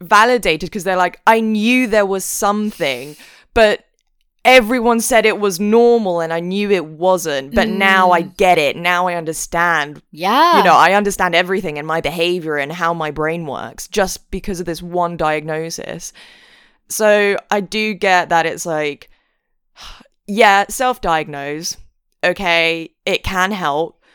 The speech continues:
Speaker 1: But, uh, I don't know. I would also say definitely get professional
Speaker 2: Yeah, I
Speaker 1: because
Speaker 2: feel
Speaker 1: you
Speaker 2: like
Speaker 1: need, you can't just rely on yourself. Like,
Speaker 2: Yeah.
Speaker 1: girl, if I was to rely on myself for every little thing, no.
Speaker 2: No.
Speaker 1: My brain is stupid.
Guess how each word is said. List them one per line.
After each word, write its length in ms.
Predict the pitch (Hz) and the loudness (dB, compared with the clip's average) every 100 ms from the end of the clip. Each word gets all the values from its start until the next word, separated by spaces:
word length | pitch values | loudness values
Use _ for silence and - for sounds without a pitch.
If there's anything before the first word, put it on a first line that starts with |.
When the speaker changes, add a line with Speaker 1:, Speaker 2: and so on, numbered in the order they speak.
| _ _ _ _ _ _ _ _ _ - | _ _ _ _ _ _ _ _ _ -18
Speaker 1:
But, 480 | 165 202 185 175 170 185 | -2 4 4 4 2 0
uh, 240 | 196 190 - - | -2 -4 -14 -2
I 100 | 196 | 2
don't 160 | 190 180 | 2 2
know. 180 | 170 165 | 2 2
I 140 | 170 | 2
would 140 | 175 | 0
also 320 | 175 170 170 156 | -4 -4 -6 -8
say 180 | 165 | -8
definitely 320 | 143 151 151 151 | -10 -10 -12 -12
get 400 | 151 135 - - | -10 -12 -12 -14
professional 560 | 160 - 151 165 165 | -14 -12 -12 -10 0
Speaker 2:
Yeah, 60 | 440 415 | 4 6
I 80 | 240 277 | 8 6
Speaker 1:
because 120 | 339 | 6
Speaker 2:
feel 140 | 440 220 | 4 4
Speaker 1:
you 40 | |
Speaker 2:
like 100 | 214 | 4
Speaker 1:
need, 220 | 226 214 - - _ | 2 -2 -8 -16 _
you 180 | 226 277 | -2 0
can't 320 | 330 320 320 | 2 2 0
just 140 | 285 | -2
rely 420 | 247 233 214 208 | 0 2 4 2
on 100 | 202 | 0
yourself. 600 | 190 180 175 170 165 170 | -4 -6 -4 -2 -2 0
Like, 180 | 202 190 - - | 2 0 -2 -10
Speaker 2:
Yeah. 120 | 208 | 2
Speaker 1:
girl, 200 | 294 311 320 | 8 8 8
if 100 | 320 | 4
I 60 | |
was 220 | 320 640 523 | 6 6 6
to 100 | 294 | 2
rely 280 | 233 214 202 | 4 6 4
on 100 | 196 | 4
myself 400 | 185 214 190 170 | 2 2 0 0
for 80 | - | -2
every 220 | 190 220 | 0 0
little 220 | 220 220 | 0 0
thing, 320 | 240 226 277 - _ _ _ _ - | 2 0 0 -8 _ _ _ _ -6
no. 580 | 254 302 330 277 262 320 _ _ | 4 6 6 6 2 -4 _ _
Speaker 2:
No. 440 | 247 247 240 233 226 | -8 -4 -4 -4 4
Speaker 1:
My 180 | 302 | 6
brain 320 | 349 320 339 330 | 6 6 4 4
is 140 | 262 | -2
stupid. 760 | - - 294 302 202 170 - | -4 -2 -2 0 2 0 -2